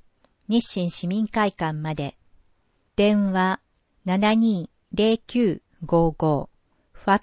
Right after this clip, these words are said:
クス、七二零九五八。東郷町、第二十一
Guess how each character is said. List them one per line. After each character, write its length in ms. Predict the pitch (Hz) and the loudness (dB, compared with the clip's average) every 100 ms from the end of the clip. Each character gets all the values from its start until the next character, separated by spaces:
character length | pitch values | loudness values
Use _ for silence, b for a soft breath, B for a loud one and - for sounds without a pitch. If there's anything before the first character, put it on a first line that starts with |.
| - | -2
ク 100 | 170 | -8
ス、 360 | - - 139 - - _ - | -8 -6 -6 -6 -16 _ -6
七 320 | 170 185 202 | -2 2 2
二 340 | 208 202 160 - _ - | 2 0 -4 -10 _ -2
零 260 | 214 226 | 2 2
九 420 | - - 233 185 185 _ - | 0 0 2 2 -2 _ -8
五 220 | - 175 175 | -2 0 0
八。 540 | 185 170 - 139 - _ _ - - - - - - _ _ _ _ _ _ _ _ _ _ _ _ - | -2 -6 -6 -8 -8 _ _ -20 -18 -16 -18 -20 -20 _ _ _ _ _ _ _ _ _ _ _ _ 0
東 240 | 240 240 | 2 4
郷 220 | 240 226 | 4 2
町、 460 | 185 - 147 139 - _ _ _ - _ _ _ _ | 0 -4 -2 -2 -8 _ _ _ -20 _ _ _ _
第 300 | 175 240 240 | 0 2 2
二 240 | 170 190 220 | -2 -4 -4
十 220 | - 175 | -4 -6
一 180 | 147 | -6